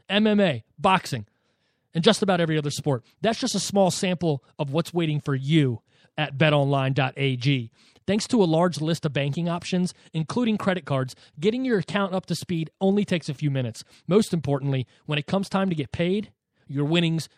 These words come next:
will be delivered on time, every time. Remember, to score your seventy-five percent bonus, use promo code boxing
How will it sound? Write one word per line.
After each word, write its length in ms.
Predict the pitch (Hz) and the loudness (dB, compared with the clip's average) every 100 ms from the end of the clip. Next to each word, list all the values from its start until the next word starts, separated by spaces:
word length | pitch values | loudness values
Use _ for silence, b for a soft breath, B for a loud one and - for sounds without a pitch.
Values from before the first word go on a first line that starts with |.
| _ | _
will 120 | 135 123 | -12 -8
be 100 | 127 | -4
delivered 600 | 127 143 143 147 135 - _ _ _ | -2 0 2 2 0 -6 _ _ _
on 260 | 147 156 180 | 0 0 0
time, 540 | 180 151 135 123 120 _ _ _ _ 160 | 0 2 2 0 -4 _ _ _ _ -2
every 280 | 147 131 | -2 -2
time. 320 | 104 107 95 - _ _ | -6 -10 -12 -18 _ _
Remember, 440 | 151 156 156 123 - b b | 0 2 2 2 -6 b b
to 100 | 147 | -6
score 320 | - 190 202 | -2 2 2
your 200 | 185 180 | 4 0
seventy-five 680 | - 202 180 175 180 170 | 0 -2 0 0 0 -2
percent 320 | 170 151 170 - | -2 -4 -4 -4
bonus, 480 | 147 165 185 - - _ b b b | 0 0 0 -4 -12 _ b b b
use 320 | 156 202 180 | -2 0 -2
promo 460 | - 196 190 185 | 0 2 2 0
code 420 | - 185 185 190 156 _ _ | 2 2 4 2 0 _ _
boxing 760 | 139 170 165 - - 185 175 | -4 0 0 -2 -6 -4 -4